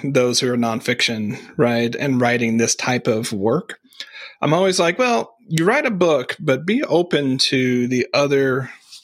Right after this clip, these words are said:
bits of collateral that you're going to need around that book to support it," right? Because that's actually, if you're writing a book just to write a book, um,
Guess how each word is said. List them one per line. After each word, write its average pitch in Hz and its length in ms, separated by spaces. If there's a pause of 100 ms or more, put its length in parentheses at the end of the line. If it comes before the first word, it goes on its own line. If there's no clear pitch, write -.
bits - 640
of 123 160
collateral 123 600
that 117 200
you're 127 80
going 120 260
to 120 120
need 120 200
around 107 420
that 107 200
book 98 160
to 107 100
support - 400
it," - 200 (600)
right? 117 340
Because 127 420
that's 151 320
actually, 127 720 (320)
if - 160
you're 139 280
writing 156 420
a 196 40
book 151 220
just 127 160
to 139 60
write 120 180
a 113 40
book, 120 380 (1000)
um, 117 280